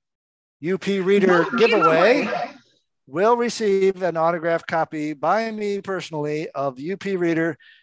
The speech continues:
Speaker 1: issue number six.
Speaker 2: Excellent.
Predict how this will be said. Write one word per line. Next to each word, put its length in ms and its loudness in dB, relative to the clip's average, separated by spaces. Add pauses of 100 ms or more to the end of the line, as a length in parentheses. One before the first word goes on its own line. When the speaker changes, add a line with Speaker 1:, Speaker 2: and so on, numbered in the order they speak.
(120)
Speaker 1:
issue 320 -6
number 320 -4
six. 640 -14 (960)
Speaker 2:
Excellent. 840 -4